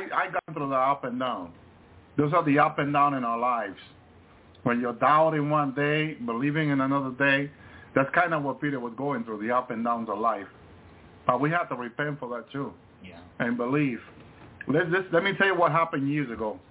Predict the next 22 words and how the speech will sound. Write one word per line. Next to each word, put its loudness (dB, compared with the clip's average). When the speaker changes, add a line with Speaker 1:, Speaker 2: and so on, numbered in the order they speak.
Speaker 1:
A 2
lot 6
of 2
people -2
are 0
going 2
through 2
a 4
lot 4
of -2
trials 0
years -6
ago. -10
And 4
I 2
said, 0
"You 2
know, 2
you -2
can -2
rebuke 0
this -2